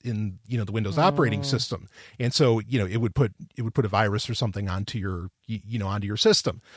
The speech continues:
Speaker 1: Um, and so that's why I've always, you know,
Speaker 2: It's
Speaker 1: for
Speaker 2: always how they
Speaker 1: literally
Speaker 2: get you with the porn.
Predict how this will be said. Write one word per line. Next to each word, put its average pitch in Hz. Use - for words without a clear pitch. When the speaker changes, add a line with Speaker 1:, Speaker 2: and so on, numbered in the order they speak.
Speaker 1:
Um, 120
and 131
so 139
that's 170
why 143
I've 190
always, 123
you 143
know, 95
Speaker 2:
It's -
Speaker 1:
for -
Speaker 2:
always 147
how 226
they 247
Speaker 1:
literally 139
Speaker 2:
get 147
you 131
with 127
the -
porn. 131